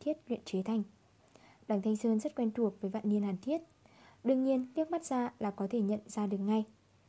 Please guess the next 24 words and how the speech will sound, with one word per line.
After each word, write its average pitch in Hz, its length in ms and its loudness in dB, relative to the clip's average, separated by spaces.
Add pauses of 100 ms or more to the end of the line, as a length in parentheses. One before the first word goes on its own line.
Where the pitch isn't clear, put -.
(200)
Hơn 208 160 4
nữa, 233 220 2 (1200)
mặt 233 260 2
Hắc 320 220 -6
Diễm 247 200 -4
Côn 233 320 0 (160)
còn 196 280 0
những 214 160 -2
hoa 226 180 -2
văn 214 220 0 (800)
trông 240 260 2
như 247 120 4
hình 202 200 2
thành 190 300 -2
từ 196 180 0
thiên 202 220 2
nhiên. 214 160 6 (880)
Đằng 247 140 2
Thanh 262 120 0
Sơn 254 200 2
vuốt 320 180 2
ve 247 240 2
thân 220 220 0
côn 220 320 2